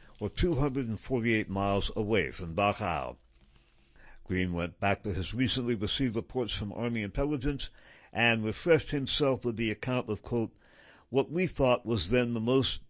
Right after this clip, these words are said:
mostly by chance discovery of L S D in nineteen forty-two or nineteen forty-three by Hoffman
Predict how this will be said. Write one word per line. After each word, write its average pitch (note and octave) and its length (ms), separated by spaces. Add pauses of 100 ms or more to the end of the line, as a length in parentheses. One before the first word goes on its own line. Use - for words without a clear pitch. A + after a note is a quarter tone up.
(160)
mostly C#3 440
by G#2+ 180
chance B2 420
discovery A#2 540
of - 100
L A2+ 200
S G#2+ 180
D A#2 240
in F#2 120
nineteen F#2+ 340
forty-two G2+ 680 (380)
or C3+ 220
nineteen A2+ 400
forty-three C3+ 720 (260)
by F#2+ 120
Hoffman B2 580